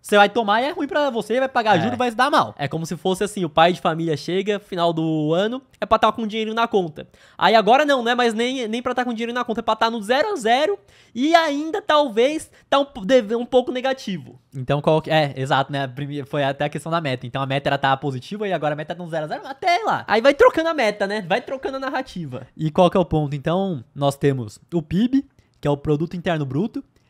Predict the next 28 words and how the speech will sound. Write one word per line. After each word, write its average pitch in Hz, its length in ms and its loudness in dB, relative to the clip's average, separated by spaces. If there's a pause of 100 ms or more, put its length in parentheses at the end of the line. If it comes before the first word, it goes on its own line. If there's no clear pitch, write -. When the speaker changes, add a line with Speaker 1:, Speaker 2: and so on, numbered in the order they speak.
(100)
Speaker 1:
que - 80 -2
é 170 80 2
quanto 294 420 0
o 285 40 -2
Brasil 165 420 4
produziu 214 600 0
de 254 100 -4
fato, 208 460 2 (440)
e 202 80 -8
nós 214 180 2
temos 202 240 0
aí 208 140 6
o - 20 -4
quanto 214 220 -2
ele 214 100 -4
tá 208 460 4
gastando 202 480 0
no 220 100 -6
caso. 131 420 2 (360)
Então 160 260 0
a 160 60 2
meta 175 260 2
era 180 80 0
o 175 60 -2
quê? 117 240 -4 (260)
Ficar 151 560 0 (640)
pelo 277 300 4
menos 254 420 -2